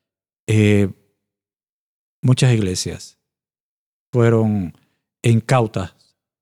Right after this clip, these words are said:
y fueron engañadas con esto. Y quiero que más adelante tú,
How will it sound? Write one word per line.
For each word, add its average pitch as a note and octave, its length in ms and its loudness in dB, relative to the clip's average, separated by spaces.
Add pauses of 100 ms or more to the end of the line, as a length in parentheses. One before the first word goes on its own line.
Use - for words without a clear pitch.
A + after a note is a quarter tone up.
(480)
y B2 60 -6
fueron B2+ 280 0
engañadas A2 420 0
con F2+ 160 -8
esto. E2+ 260 -10
Y G#2 60 -8
quiero B2 320 0
que D3 440 0 (320)
más A#2+ 240 0
adelante C3 540 2
tú, B2 720 -2